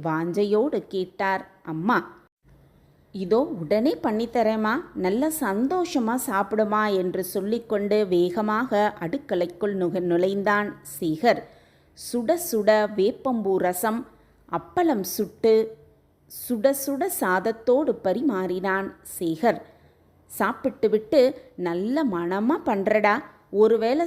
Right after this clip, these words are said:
சமைக்க தெரியாம இருந்திருந்தா கல்யாணம் பண்ணியிருப்பியோ என்னவோ" என்று சோகமாக பேசினாள் அம்மா. சேகர் எந்த பதிலும் சொல்லவே இல்லை.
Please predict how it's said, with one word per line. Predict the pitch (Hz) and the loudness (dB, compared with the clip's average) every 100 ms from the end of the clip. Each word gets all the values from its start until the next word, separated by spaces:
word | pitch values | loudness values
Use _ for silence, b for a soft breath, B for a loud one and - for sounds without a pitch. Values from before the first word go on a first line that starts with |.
| 330 | -2
சமைக்க | 202 269 285 302 302 | -2 -2 0 -4 0
தெரியாம | 202 208 233 254 339 | -2 0 0 0 0
இருந்திருந்தா | 233 214 226 220 208 226 226 | 2 2 0 -4 0 2 2
கல்யாணம் | 226 180 254 392 330 254 | 2 0 2 2 2 2
பண்ணியிருப்பியோ | 190 220 269 240 233 226 285 | 2 0 -2 -2 0 2 4
என்னவோ" | 226 214 220 220 226 226 | 2 2 4 4 4 0
என்று | 185 185 180 208 214 - - | -4 -2 0 2 2 0 -10
சோகமாக | - - 170 175 208 208 220 285 294 | -12 -2 0 0 0 0 0 -2 -4
பேசினாள் | - 180 - 202 190 196 190 - | -2 -2 -2 -4 -2 -2 -2 -6
அம்மா. | 175 165 233 339 - B B B B B - | -6 -2 0 0 -4 B B B B B 2
சேகர் | 202 202 226 214 208 - | 4 4 2 0 0 -8
எந்த | 180 196 262 180 | -4 -2 0 0
பதிலும் | 175 185 196 196 | 0 0 -2 -4
சொல்லவே | - 214 202 294 180 165 170 | -6 -4 -2 -2 0 0 -2
இல்லை. | 180 226 220 - | -4 0 0 0